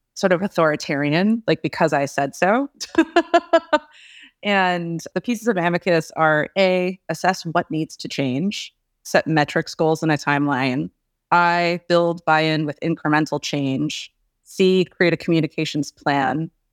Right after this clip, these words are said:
Incentivize and reward folks for participating in change, which is you, and S, which is the most important step, which is show the impact of the change. So if you are in a position where you're dealing with, like, a reduction in force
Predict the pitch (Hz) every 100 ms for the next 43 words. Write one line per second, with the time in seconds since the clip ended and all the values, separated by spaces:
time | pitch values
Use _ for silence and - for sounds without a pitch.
0 | _ _ _ _ - 208 233 247 247 233
1 | 220 202 208 202 196 190 - 175 - -
2 | 156 175 180 202 220 247 254 262 254 254
3 | 269 285 311 - - _ _ _ - 190
4 | 185 - 180 208 233 - 175 160 156 -
5 | - 185 175 175 196 190 180 160 180 -
6 | 135 - 147 - 165 165 156 - - 170
7 | 170 160 - 143 - 123 - - 160 -
8 | - - 73 - - - - _ _ _
9 | - 208 190 196 240 269 277 277 262 277
10 | - _ _ _ _ _ 202 202 202 202
11 | - 185 190 170 170 185 175 175 160 160
12 | - - 175 175 180 175 170 165 151 147
13 | 151 139 135 - 147 135 - - - 170
14 | -